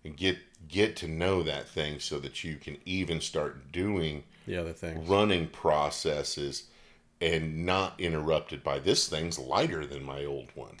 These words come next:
Speaker 2: Right.
Speaker 1: Or, "It doesn't mount to the same place on my cheek than the old one," and not interrupted by those types of things, because
Speaker 2: Mm-hmm.
Speaker 1: those are distractions. And just get to know the gun.
Speaker 2: Yeah.
Speaker 1: Right. That would be very important.
Speaker 2: Yeah.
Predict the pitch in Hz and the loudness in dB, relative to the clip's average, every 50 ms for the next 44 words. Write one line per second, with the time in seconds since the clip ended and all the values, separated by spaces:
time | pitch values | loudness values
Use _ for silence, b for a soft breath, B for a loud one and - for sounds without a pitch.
0 | - - 104 101 85 73 76 - - - 90 85 85 82 80 76 71 B B B | -8 -2 2 2 2 2 0 -4 -2 2 6 8 10 10 8 8 4 B B B
1 | B B - - - - - 98 95 90 85 90 82 85 87 92 95 95 - - | B B 0 2 2 2 4 4 4 4 4 0 -4 0 2 2 2 2 0 -4
2 | 92 90 90 - - 98 95 95 92 85 - 98 92 92 85 - 92 87 90 90 | -6 -4 -4 -2 0 0 0 0 0 0 2 4 4 4 4 2 0 0 0 0
3 | 87 85 82 - - - 175 175 139 - - - 85 78 78 78 76 73 73 73 | 0 0 -2 -2 -6 -6 -6 -6 -6 -8 -4 -2 -2 0 0 -2 -2 -2 -2 -4
4 | 73 71 73 80 85 90 90 95 98 98 98 95 92 85 82 80 80 80 78 - | -4 -4 -2 -2 0 0 2 2 2 4 2 2 2 2 2 2 2 2 0 -2
5 | - 76 69 - 76 71 71 71 78 82 90 92 - - - 71 69 69 - - | -6 -8 -4 -2 -2 -2 0 0 2 4 4 4 2 0 -2 -4 -4 -4 -6 -8
6 | - - - 67 65 69 69 80 - 98 82 76 82 87 87 80 78 73 67 69 | -14 -12 -12 -12 -12 -10 -10 -6 -4 -4 -4 0 0 0 0 0 -2 -6 -8 -10
7 | - - - 76 78 80 82 80 - - - - - - - B B B B B | -12 -8 -4 -2 -2 0 -2 -2 -6 -10 -14 -14 -18 -20 -20 B B B B B
8 | B B B - 78 76 80 78 - - 87 80 - - 80 69 69 73 80 95 | B B B -10 -6 -4 -4 -6 -4 -4 -4 -4 -4 -4 -8 -6 -4 0 2 2
9 | 107 107 85 - 65 60 - - - - - - - _ _ B B B B B | 2 2 0 -2 -6 -10 -12 -14 -14 -16 -18 -20 -20 _ _ B B B B B
10 | B 90 80 76 71 65 67 65 - b b b b - 82 85 80 69 90 80 | B -6 -4 -4 -4 -6 -6 -8 -12 b b b b 2 4 4 4 4 2 -2
11 | 71 80 71 67 73 69 67 65 62 58 - - 62 62 - - - - - _ | -2 -6 -6 -6 -6 -6 -6 -8 -10 -12 -12 -14 -14 -14 -14 -18 -20 -20 -20 _
12 | _ - 78 71 - 78 | _ -8 -6 -6 -6 -8